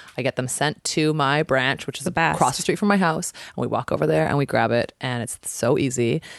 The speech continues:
Speaker 1: And my kid loves D V Ds, and she, like, takes them out of the cases and puts them in the D V D player. And you have to use, like, three remotes to move it from, like, Telus Optic to the D V D player.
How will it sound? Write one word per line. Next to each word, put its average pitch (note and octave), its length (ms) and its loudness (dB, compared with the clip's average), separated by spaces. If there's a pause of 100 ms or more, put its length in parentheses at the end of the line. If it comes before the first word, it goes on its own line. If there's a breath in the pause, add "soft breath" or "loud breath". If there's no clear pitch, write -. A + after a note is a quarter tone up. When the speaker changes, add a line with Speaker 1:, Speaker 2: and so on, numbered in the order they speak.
(140 loud breath)
Speaker 1:
And B2 140 0
my C3 60 2
kid - 200 -4
loves - 180 0
D - 80 -2
V F#3 80 2
Ds, - 240 -2
and F#3+ 100 -4
she, - 120 -8
like, - 180 -4
takes - 200 -12
them E3+ 100 -6
out E3+ 60 -2
of - 20 0
the F3 80 -2
cases - 380 -6
and - 120 -8
puts - 180 -6
them - 80 -8
in G#2 60 -10
the C3 60 -4
D A2 100 -4
V - 140 -6
D - 60 -8
player. B1+ 440 0
And - 260 -6
you - 80 0
have C#3 100 -2
to D#3 120 0
use, D3+ 160 0
like, - 140 -2
three - 240 -2
remotes E2+ 480 -4
to - 120 0
move B2+ 200 2
it - 120 0
from, A#2 360 0
like, B2 260 -4 (160)
Telus A#2 440 0
Optic - 500 0
to A#2+ 240 0
the - 100 -4
D B2+ 120 0
V - 80 -8
D A#2 120 -4
player. A#2+ 340 0